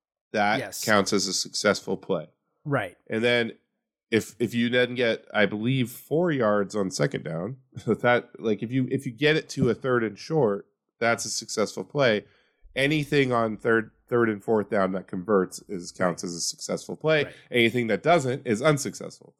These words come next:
Speaker 1: So
Speaker 2: Exactly.
Speaker 1: there's no element of explosiveness, and we know that explosiveness is so important to
Speaker 2: Yes.
Speaker 1: consistently good offense. You can't expect, well, some Leach offenses, uh, accept it. <laughs> Like, they just, like,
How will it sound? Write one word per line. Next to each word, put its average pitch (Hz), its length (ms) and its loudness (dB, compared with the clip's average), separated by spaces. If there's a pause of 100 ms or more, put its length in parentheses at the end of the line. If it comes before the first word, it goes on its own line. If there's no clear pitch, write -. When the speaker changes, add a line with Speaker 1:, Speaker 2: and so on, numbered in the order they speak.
(280)
Speaker 1:
So 123 140 -2
Speaker 2:
Exactly. 131 160 0
Speaker 1:
there's 139 260 0
no 202 220 0
element 135 580 0
of 117 260 2
explosiveness, 143 880 0 (380)
and 120 160 2
we 175 140 2
know 131 300 0
that 117 160 -4
explosiveness 107 800 0
is 92 200 -4
so 113 240 2
important 98 640 -2 (320)
to 127 120 0
Speaker 2:
Yes. - 100 0
Speaker 1:
consistently 120 800 -2
good 127 180 0
offense. 143 640 0 (380)
You 127 140 -2
can't 160 320 2
expect, 117 680 -2 (240)
well, 135 360 0 (360)
some 175 500 2
Leach 135 300 0
offenses, 120 760 0 (380)
uh, 113 180 6
accept 113 440 2
it. 147 200 0
<laughs> 131 60 0
Like, 110 160 0
they 120 120 2
just, 110 220 -4
like, 110 180 -4